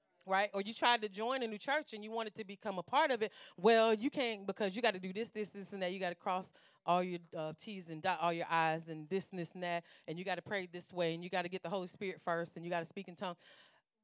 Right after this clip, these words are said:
A lot of those things happen, and it's a turnoff, right? Does it say in the Bible you gotta do all that before you participate in the church? No, people need to go back to what the word says, and the word of God doesn't say that anywhere. You have to do da, da, da, da, da. No, all you have to do is, you know,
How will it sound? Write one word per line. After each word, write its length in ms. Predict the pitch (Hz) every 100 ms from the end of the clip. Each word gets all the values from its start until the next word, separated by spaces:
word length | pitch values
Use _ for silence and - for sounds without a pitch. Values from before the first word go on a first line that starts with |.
| _ _ _
A 100 | -
lot 220 | 254 277 392
of 60 |
those 200 | 359 330
things 280 | - 175 175
happen, 400 | 226 311 147 143
and 140 | 202
it's 160 | 330 370
a 80 | 294
turnoff, 520 | - 370 233 139 147
right? 260 | 185 240 285 _ _ _ -
Does 160 | 196 247
it 100 | 320
say 180 | 359
in 60 | 359
the 60 | 320
Bible 240 | 311 311
you 60 | 302
gotta 160 | 277
do 100 | 254
all 100 | 311
that 140 | 311 269
before 200 | 294 285
you 100 | 269
participate 460 | 247 294 311 302
in 80 | 277
the 60 | 277
church? 420 | 330 269 - - _ _ _ _
No, 180 | 415 233
people 220 | - 302 269
need 100 | 247
to 60 |
go 120 | 220
back 200 | 208 196
to 80 | -
what 120 | 180
the 80 | 175
word 220 | 175 214
says, 160 | 190 151
and 80 | 156
the 40 |
word 200 | 151 202
of 60 | 196
God 240 | 175 214
doesn't 180 | 160 151
say 140 | 165
that 180 | 151 147
anywhere. 300 | 175 170 139 131
You 160 | 170 151
have 120 | 156
to 60 | -
do 140 | 156
da, 100 | 131
da, 120 | 127 117
da, 240 | 120 131
da, 120 | 185
da. 20 | - - - -
No, 100 | 339
all 140 | 196
you 160 | 240 247
have 120 | 190
to 80 | 180
do 220 | 165 165
is, 340 | 147 151 156 180
you 100 | 196
know, 160 | 131